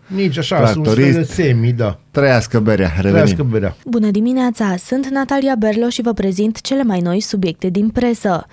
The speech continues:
Speaker 3: Secretarul de stat în Ministerul Energiei, Dan Dragoș Drăgan,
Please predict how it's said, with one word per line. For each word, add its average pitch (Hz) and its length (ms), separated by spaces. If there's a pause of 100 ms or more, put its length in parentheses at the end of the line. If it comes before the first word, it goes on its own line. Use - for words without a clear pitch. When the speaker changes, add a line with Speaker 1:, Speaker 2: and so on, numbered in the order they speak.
(280)
Speaker 3:
Secretarul 302 600
de 269 100
stat 277 240
în 277 120
Ministerul 262 600
Energiei, 240 680
Dan 240 260
Dragoș 208 440
Drăgan, 214 420